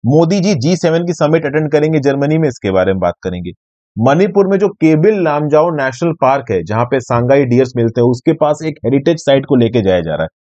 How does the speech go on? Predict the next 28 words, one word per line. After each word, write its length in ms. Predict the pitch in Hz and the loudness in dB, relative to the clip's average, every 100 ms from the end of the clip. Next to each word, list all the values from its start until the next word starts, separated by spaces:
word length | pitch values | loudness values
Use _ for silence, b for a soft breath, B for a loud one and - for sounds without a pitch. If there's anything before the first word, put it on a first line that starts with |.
| _ | _
ये 80 | 127 135 | -4 0
पूरी 180 | 156 175 | 2 2
की 80 | 165 | 0
पूरी 200 | 165 160 | 0 0
मुद्दा 300 | 151 135 147 | 0 0 0
क्या 160 | 151 | 0
है, 80 | 147 | 0
इसको 240 | 113 - | 0 -4
देखेंगे। 380 | 90 87 95 87 85 _ _ _ _ | -6 -6 -10 -14 -14 _ _ _ _
इंडिया 240 | 143 165 196 | 0 2 2
की 100 | 208 | 0
जो 120 | 208 | -2
करंट 320 | 208 165 196 | 0 0 0
अकाउंट 300 | 175 165 170 151 | -2 0 0 0
डेफिसिट 380 | 135 143 165 | -2 0 0
है, 60 | 165 | 2
वो 100 | 175 - | 0 0
फाइनेंशियल 500 | 127 135 151 180 156 | -2 -2 -2 0 2
ईयर 100 | 160 | 2
ट्वेंटी 280 | 156 139 151 | 0 -2 0
ट्वेंटी 260 | 147 139 | -2 0
वन 140 | 147 170 | 0 0
ट्वेंटी 220 | 147 139 | 0 0
ट्वेंटी 240 | 143 139 | 0 -2
टू 200 | 131 139 | -2 0
में 100 | 135 | 0
बढ़ी 220 | 110 85 | 0 -2
है, 60 | 78 | -6